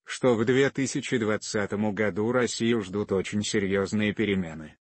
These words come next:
Но их предсказания поблекли на фоне начавшейся эпидемии коронавируса и массового перехода сотрудников офисов на удаленную работу. За короткий период вся жизнь в мире меняется до неузнаваемости.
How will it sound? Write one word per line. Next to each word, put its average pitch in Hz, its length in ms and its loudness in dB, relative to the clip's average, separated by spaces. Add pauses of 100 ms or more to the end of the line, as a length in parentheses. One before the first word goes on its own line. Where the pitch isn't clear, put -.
(300)
Но 107 220 4
их 98 240 0
предсказания 107 960 -2
поблекли 104 540 0
на 110 140 0
фоне 110 320 0
начавшейся 107 840 -2
эпидемии 104 480 -2
коронавируса 104 920 -2
и 101 40 0
массового 104 680 0
перехода 117 560 0
сотрудников 107 840 -2
офисов 127 540 -2
на 107 160 0
удаленную 110 600 2
работу. 80 580 -4 (680)
За 95 220 0
короткий 120 600 2
период 107 380 -2
вся 95 360 0
жизнь 98 420 -4
в 95 80 -8
мире 104 320 2
меняется 98 720 0
до 117 100 0
неузнаваемости. 107 1160 -2